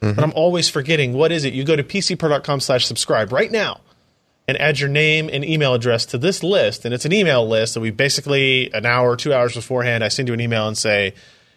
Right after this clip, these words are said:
Speaker 2: "Hey, by the way, we're gonna do a live stream." And it's usually just once a week, so you're talking about one email a week you're gonna w-, get from us. Uh, but sometimes if we're doing another event, like nvidia or A M D or somebody else is in town, we will tell you about the live stream through that as well. And most of the time, those involve,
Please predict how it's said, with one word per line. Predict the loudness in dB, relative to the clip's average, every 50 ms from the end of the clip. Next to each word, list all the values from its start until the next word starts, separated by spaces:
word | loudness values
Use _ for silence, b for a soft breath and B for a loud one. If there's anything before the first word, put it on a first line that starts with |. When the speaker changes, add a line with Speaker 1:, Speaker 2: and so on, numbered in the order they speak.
| b b -2
Speaker 2:
"Hey, | -2 0
by | 2 0 0
the | 0 0
way, | 2 2 2
we're | 0 -2
gonna | -4 -4
do | -4 -4
a | -2
live | -2 -4 -4 -6
stream." | -8 -10 -12 -14 -16 -20 B B B B B
And | -2 0
it's | 0 2
usually | 2 2 2 2 0 0
just | 0 0 -2 -2 0
once | -2 -2 -2 -2
a | -2
week, | -2 -4 -4 -4
so | -6
you're | -6
talking | -6 -6 -6
about | -6 -8
one | -8 -8 -8 -6 -6 -6 -4 -2
email | -2 0 0 0 0
a | 0 2
week | 2 0 0 0
you're | -2 0
gonna | 0 0 0 0
w-, | 0 -2 -2 -2 -4 -4
get | -2 -2 -2 -2 -4
from | -6 -4 -2 0
us. | 0 -2 -2 -4 B B B B B B
Uh, | -2 0 0
but | 0 0
sometimes | 0 0 2 2 0 0 0
if | -2 -2
we're | -2
doing | 0 0 0 0
another | 0 0 0 0 0 -2
event, | -2 -4 -4 -4 -4
like | -6 -6 -4
nvidia | -4 -2 -2 0 2 2 2
or | 2 2 0
A | 0 0 0
M | 0 0 0
D | 0 0 2 2 2 2 2
or | 0
somebody | -2 -2 -2 -2 0 2
else | 2 0 0 -2
is | -4 -4
in | -6
town, | -6 -4 -2 0 0 0 -2 -2 -4 -6 -4
we | -4 -4 -2
will | -2 -4
tell | -2 0 0 0 0
you | 2
about | 0 0 -2
the | 0 0
live | 2 2 2 2
stream | 0 -4 -6 -6 -6 -6
through | -4 -4 -2
that | 0 2 0 0 0
as | -2 -2
well. | 0 0 0 0
And | -2 -2
most | -2 -2 -2 -2
of | -4
the | -4
time, | -4 -4 -2
those | 0 0 0 0 -2
involve, | -4 -4 0 2 2 4 4 2 2 0 -4